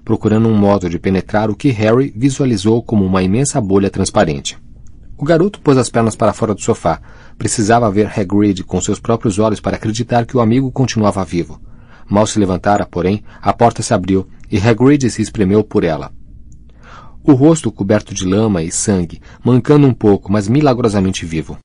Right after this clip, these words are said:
Harry. Derrubando duas frágeis mesas e uma aspidistra,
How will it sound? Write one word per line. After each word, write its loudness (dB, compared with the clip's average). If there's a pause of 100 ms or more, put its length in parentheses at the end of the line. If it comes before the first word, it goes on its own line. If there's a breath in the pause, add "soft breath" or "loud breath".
(520)
Harry. -2 (880 loud breath)
Derrubando 4
duas 2
frágeis -2
mesas 0
e 0
uma 0
aspidistra, -2